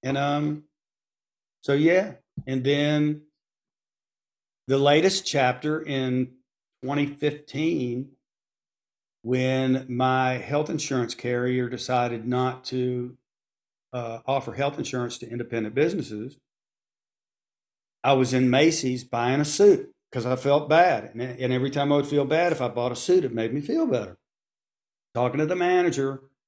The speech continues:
told him what was going on. He said, "Well, you should come to work with us." And I'm like, "I don't know. What would I do?" And he said, "Well, you could probably sell a lot of suits." And I'm like, "I don't know."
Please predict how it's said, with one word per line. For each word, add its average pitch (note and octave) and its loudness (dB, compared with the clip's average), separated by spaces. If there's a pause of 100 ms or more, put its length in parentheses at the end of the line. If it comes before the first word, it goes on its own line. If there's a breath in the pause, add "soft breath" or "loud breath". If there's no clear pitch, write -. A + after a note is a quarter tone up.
(500)
told C3 2
him C#3 2
what D3 2
was C3+ -8
going D3 2
on. D3+ 0
He D3+ 0
said, D3+ -2
"Well, D#3 -2
you E3+ -6
should - -8
come D#3 -4
to C#3+ -2
work C#3 -4
with D3 -4
us." D#3 -2
And C3+ -4
I'm B2+ 0
like, B2+ -4
"I C#3+ -6
don't G#2 -10
know. A2 -6
What C#3+ -6
would B2 -4
I A#2 -4
do?" B2+ 0
And A#2+ -4
he A#2+ -4
said, A2+ -4
"Well, A#2 -2
you C3 -4
could A#2+ -12
probably C#3+ -4
sell A#2 -4
a - -6
lot G2 -12
of - -20
suits." E3+ -2
And A#2+ -6
I'm A#2+ -6
like, A#2+ -8
"I D3 -4
don't G2 -14
know." C#3 -4